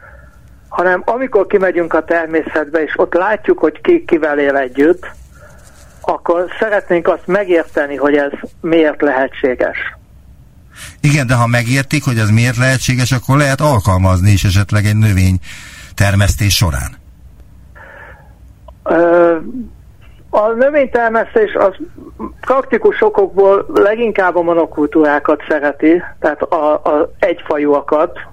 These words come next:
Speaker 1: tehát a búzatáblán belül legyen csak búza, mert akkor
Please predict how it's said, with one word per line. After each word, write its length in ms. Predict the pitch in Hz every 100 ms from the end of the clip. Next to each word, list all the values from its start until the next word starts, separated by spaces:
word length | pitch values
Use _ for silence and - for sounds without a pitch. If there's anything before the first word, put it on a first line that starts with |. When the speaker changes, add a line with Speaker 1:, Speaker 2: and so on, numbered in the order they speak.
| -
Speaker 1:
tehát 160 | - -
a 120 | -
búzatáblán 800 | - 202 190 180 175 160 160 151
belül 500 | 151 151 151 147 147 -
legyen 320 | 165 160 151 143
csak 280 | 156 147
búza, 500 | 135 143 147 147 165
mert 340 | 196 170 151 151
akkor 440 | 147 - 147 143